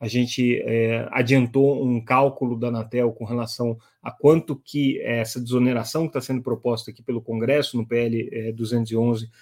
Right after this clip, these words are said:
é, se refletiria nas tarifas de, é, telecomunicações, nas, nos preços de telecomunicações. A conta da Anatel é que tem uma redução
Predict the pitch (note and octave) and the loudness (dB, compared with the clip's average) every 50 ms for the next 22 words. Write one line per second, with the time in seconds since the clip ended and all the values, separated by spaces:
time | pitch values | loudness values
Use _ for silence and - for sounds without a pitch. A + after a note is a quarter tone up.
0 | - - _ _ _ _ - A2+ A2 A#2 - - - - - D3 C#3+ C#3+ - D3 | -20 -20 _ _ _ _ -6 -4 -4 -4 -4 -4 -2 2 4 6 6 4 4 0
1 | C#3+ C3 C3+ - C#3 B2+ B2+ C3 B2 B2 B2+ B2+ B2 B2 B2 A#2+ A#2+ A#2+ B2+ C3 | -2 -2 0 0 2 2 4 2 2 0 0 0 2 2 2 2 2 0 -2 -2
2 | C3 B2+ A#2+ - - - B2 A#2+ B2 B2 B2 - B2+ A2+ G#2+ A2+ A2 G#2+ A#2 A#2 | -2 -4 -4 -4 -4 -2 0 2 0 0 0 -2 -4 -4 -4 -6 -8 -4 -2 -2
3 | A#2 A2+ A2 G#2 A2 A#2 - A#2 G#2+ G#2+ G#2 G#2 G#2 G#2 G#2 G#2 - - A2+ A2+ | 0 0 -2 -4 -6 -6 -8 -6 -6 -6 -6 -8 -8 -8 -10 -8 -6 -4 -4 -4
4 | A2 - A2 A2 A2 - G#2+ G#2 - C#3+ D3 D#3+ D3 C3 G#2+ F#2 - - _ C3 | -4 -4 -4 -4 -4 -4 -6 -6 -2 0 0 0 0 0 -2 -4 -8 -10 _ -4
5 | A#2+ A2+ - - - D3 D#3 D3 - C3 A2+ - - A2+ A#2 A2+ - A2+ A#2 A2 | -4 -4 -2 2 4 4 4 4 0 -4 -6 -4 -2 -2 -2 -2 -4 -6 -8 -8
6 | - A2+ - - D#3 E3+ D#3+ D3 - - D#3 D3+ D#3+ D3 D3+ D3 C#3 B2 - E3 | -8 -8 -6 -4 -2 -2 -2 0 0 -2 -2 -2 0 0 0 0 2 2 2 2
7 | F#3 - - - - _ _ _ C#3+ C3+ - D#3 D3 D3+ C3+ C3+ C#3 - C#3 C#3+ | 2 0 -4 -12 -20 _ _ _ -4 0 2 2 2 2 2 2 0 0 -2 -2
8 | D#3+ F3+ | -4 -4